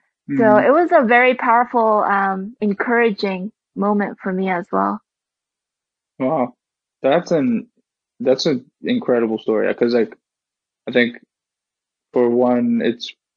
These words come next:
Speaker 2: pretty beautiful in the sense that it all kinda came together in, like,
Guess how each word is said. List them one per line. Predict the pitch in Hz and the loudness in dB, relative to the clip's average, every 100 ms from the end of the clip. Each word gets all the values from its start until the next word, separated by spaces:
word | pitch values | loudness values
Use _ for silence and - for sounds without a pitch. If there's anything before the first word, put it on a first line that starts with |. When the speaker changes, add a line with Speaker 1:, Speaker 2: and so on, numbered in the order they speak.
| _ _ _ | _ _ _
Speaker 2:
pretty | 131 123 120 117 117 _ _ _ _ _ - 135 | 0 2 2 0 -4 _ _ _ _ _ -14 -4
beautiful | 127 127 127 123 123 120 117 120 _ _ _ _ _ - | 0 2 0 0 0 0 -2 -6 _ _ _ _ _ -6
in | 131 | -2
the | 117 | -2
sense | - 123 | 0 0
that | 123 117 | 0 2
it | |
all | 107 - 120 120 123 | 2 2 4 4 2
kinda | - 123 113 | -2 -2 0
came | 127 117 | -2 0
together | 120 120 120 123 123 | 0 0 0 0 0
in, | 113 | 0
like, | 110 104 | -2 -2